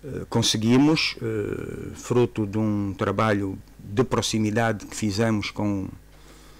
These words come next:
a Assembleia Nacional no seu todo, e em particular com os grupos parlamentares, no sentido de sensibilizar os nossos deputados para a ingência que havia na aprovação daquela lei,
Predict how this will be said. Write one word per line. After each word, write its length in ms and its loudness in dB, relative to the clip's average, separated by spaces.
a 80 -2
Assembleia 480 2
Nacional 460 0
no 60 -4
seu 200 0
todo, 340 2
e 40 0
em 80 -2
particular 580 -2
com 140 -6
os 100 -4
grupos 320 -4
parlamentares, 800 0
no 80 0
sentido 340 -2
de 60 -10
sensibilizar 720 -4
os 140 -6
nossos 380 0
deputados 680 -2
para 320 0
a 40 2
ingência 600 4
que 140 -2
havia 400 2
na 160 0
aprovação 680 -4
daquela 400 0
lei, 360 4